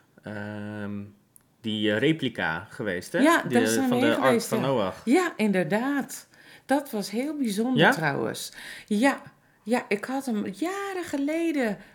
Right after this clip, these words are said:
Speaker 2: was ik er eens op geweest. En, eh, het niet zo'n indruk op me gemaakt als nu.
Speaker 1: Was dat niet toen de kleinere?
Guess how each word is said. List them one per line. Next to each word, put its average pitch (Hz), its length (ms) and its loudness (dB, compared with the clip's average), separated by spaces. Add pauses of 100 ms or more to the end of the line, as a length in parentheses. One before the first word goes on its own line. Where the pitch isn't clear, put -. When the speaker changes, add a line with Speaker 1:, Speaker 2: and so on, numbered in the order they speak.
Speaker 2:
was 233 240 0
ik 214 180 -8
er 196 100 0
eens 185 160 -2
op 269 200 -4
geweest. 262 720 -2 (460)
En, 240 300 4
eh, 190 360 2 (160)
het 170 160 -4
niet 226 260 4
zo'n 262 180 0
indruk 233 380 2
op 190 100 -2
me 202 80 0
gemaakt 190 420 -4
als 180 260 0
nu. 214 500 4
Speaker 1:
Was 123 140 -2
dat 156 120 4
niet 156 180 4
toen 156 140 2
de 143 80 2
kleinere? 143 540 -2